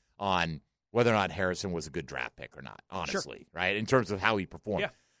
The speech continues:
Speaker 1: Day two selections contributed as reserves. Well, that's one way of putting it.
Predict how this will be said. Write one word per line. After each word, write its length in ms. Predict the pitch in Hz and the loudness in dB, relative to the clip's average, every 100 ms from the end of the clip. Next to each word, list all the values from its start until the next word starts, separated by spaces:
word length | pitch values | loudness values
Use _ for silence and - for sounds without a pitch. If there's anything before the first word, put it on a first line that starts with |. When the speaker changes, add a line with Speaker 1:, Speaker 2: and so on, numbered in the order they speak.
| _ | _
Speaker 1:
Day 180 | 160 170 | 8 8
two 240 | - 220 | 6 4
selections 640 | - 196 208 202 196 185 - | 4 8 8 6 2 -2 -2
contributed 580 | 139 - 175 160 151 | -2 4 4 6 6
as 240 | 139 127 117 | 8 6 4
reserves. 600 | 110 92 113 80 58 - | 2 6 8 6 0 -6
Well, 100 | 113 | 0
that's 240 | 110 127 | 2 2
one 200 | 123 147 | 2 4
way 140 | 180 92 | 6 4
of 80 | - | 2
putting 260 | 87 76 | -6 -4
it. 180 | 85 104 | -4 -6